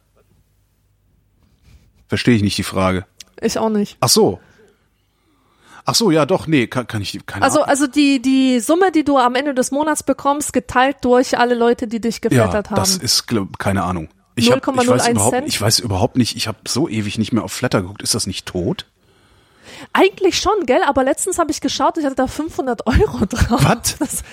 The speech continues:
Speaker 2: ja, das war ziemlich erfreulich.
Speaker 1: Das ist ja cool.
Speaker 2: Ja.
Speaker 1: Mal gucken, jetzt guck ich mal
Speaker 2: Aber
Speaker 1: drauf,
Speaker 2: da hab
Speaker 1: ne?
Speaker 2: ich wirklich ein ganzes Jahr lang nicht, äh, gecheckt.
Speaker 1: Ja, aber trotzdem ist doch nett. Das ist irgendwie zack, bumm, Kohle. Jetzt lädt das nicht.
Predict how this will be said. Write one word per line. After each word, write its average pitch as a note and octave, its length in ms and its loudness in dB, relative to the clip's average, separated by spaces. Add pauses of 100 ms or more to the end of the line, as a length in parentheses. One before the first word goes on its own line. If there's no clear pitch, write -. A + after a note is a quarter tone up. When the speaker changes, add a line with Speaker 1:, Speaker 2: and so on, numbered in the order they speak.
(140)
Speaker 2:
ja, C#4+ 140 6
das F#4 200 0
war C#4 100 4
ziemlich F#4 380 0
erfreulich. D4+ 720 0 (140)
Speaker 1:
Das G2+ 140 -2
ist - 40 2
ja D3+ 100 2 (140)
cool. G#2+ 260 2 (480)
Speaker 2:
Ja. A#3 280 -2 (260)
Speaker 1:
Mal - 100 -4
gucken, D3 220 -2
jetzt F#2+ 100 -6
guck B2+ 140 0
ich B2 100 -4
mal D3 80 4
Speaker 2:
Aber - 120 4
Speaker 1:
drauf, C#4+ 80 2
Speaker 2:
da C4 40 0
hab D#4+ 60 2
Speaker 1:
ne? F4 60 2
Speaker 2:
ich - 120 -2
wirklich E4 300 2
ein C4+ 120 -2
ganzes D4+ 340 -4
Jahr C#4+ 180 2
lang A#3 240 -2
nicht, - 400 -12
äh, A#3 300 -4 (120)
gecheckt. - 140 -12
Speaker 1:
Ja, F3+ 80 4
aber C#3+ 100 4
trotzdem - 360 0
ist - 120 -4
doch C3 60 4
nett. F3+ 340 -2
Das E3+ 160 4
ist - 100 2
irgendwie C#3+ 340 0
zack, - 300 -6
bumm, F#3 240 0 (880)
Kohle. D3 300 0
Jetzt G#2+ 200 -4
lädt B2+ 200 2
das G#2+ 160 0
nicht. G2 300 -6